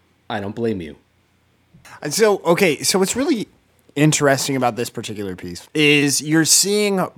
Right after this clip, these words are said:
Speaker 2: problems with, one, what the priest is, is saying, and also what it is that you were taught. Okay? But here's also the problem with what the priest is saying is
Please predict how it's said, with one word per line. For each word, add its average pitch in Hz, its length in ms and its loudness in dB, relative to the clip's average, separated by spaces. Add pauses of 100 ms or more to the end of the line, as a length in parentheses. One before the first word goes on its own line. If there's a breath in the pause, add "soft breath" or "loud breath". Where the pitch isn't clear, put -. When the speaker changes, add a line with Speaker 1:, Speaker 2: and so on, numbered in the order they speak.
(140)
Speaker 2:
problems 165 1200 4 (680 soft breath)
with, 143 280 6
one, 190 440 8
what 214 100 8
the 175 80 -2
priest 147 380 0
is, - 200 -6 (240)
is 127 240 -2
saying, 156 600 2 (100)
and 139 100 0
also 143 360 2
what 127 340 0
it 131 180 -4
is 120 380 -4
that 113 140 -6
you 117 160 -8
were 101 160 -6 (120)
taught. - 600 -10 (880)
Okay? 107 260 -8 (520 soft breath)
But 156 420 4
here's 180 300 4
also 165 240 4
the 160 60 0
problem 143 320 2
with 127 80 -8
what 135 160 -4
the 123 60 -8
priest 135 480 -4
is 123 100 -8
saying 123 500 -4
is 120 440 -6